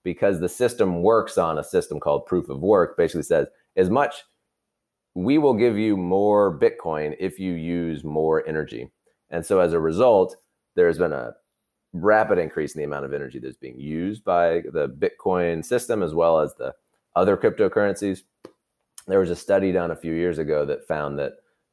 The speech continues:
uh, cryptocurrency or Bitcoin miners were using up the amount of energy used by the entire country of Ireland, and which is just an astounding sum.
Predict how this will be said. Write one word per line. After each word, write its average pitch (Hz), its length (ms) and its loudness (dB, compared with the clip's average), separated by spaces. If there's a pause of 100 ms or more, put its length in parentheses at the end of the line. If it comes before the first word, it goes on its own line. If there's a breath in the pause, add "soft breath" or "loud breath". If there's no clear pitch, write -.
(240)
uh, 65 240 -12 (100)
cryptocurrency 92 920 2
or 80 180 -2
Bitcoin 104 340 2
miners 80 440 0
were 76 260 -2
using 90 400 0
up 82 140 0
the 82 80 -4
amount 95 280 0
of 92 60 2
energy 90 280 2
used 82 220 0
by 76 140 0
the 73 80 -2
entire 85 460 2
country 73 420 -8
of 64 160 -8
Ireland, 71 520 0 (880)
and 90 460 2
which 87 160 -4
is 69 100 -10 (400)
just 71 180 -8
an 71 80 -2
astounding 80 540 0
sum. 60 440 -6